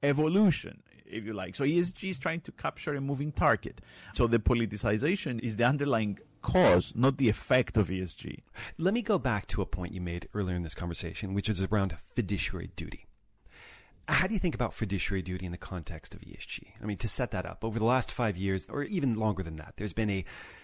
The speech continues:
Speaker 2: significant expansion in the term by the industry,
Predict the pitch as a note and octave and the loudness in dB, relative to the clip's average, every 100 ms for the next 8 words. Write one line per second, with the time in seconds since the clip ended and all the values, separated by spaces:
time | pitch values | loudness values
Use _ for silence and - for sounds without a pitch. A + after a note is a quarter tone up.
0 | - - - - A#2 B2+ C3 C#3 - A2 | -12 -2 0 0 2 2 2 -2 -2 -4
1 | - G#2+ - - - G2+ F#2 - - F2 | -4 -12 -6 -4 -2 -2 -2 -2 -4 -4
2 | F2 - G#2 F#2+ F2+ - - - G#2 F#2+ | -8 -6 -4 -2 -4 -6 -4 -2 -2 -4
3 | F2+ F#2 - F#2+ F#2+ E2+ D#2+ - - D#2+ | -4 -8 -10 -6 -6 -6 -6 -8 -8 -14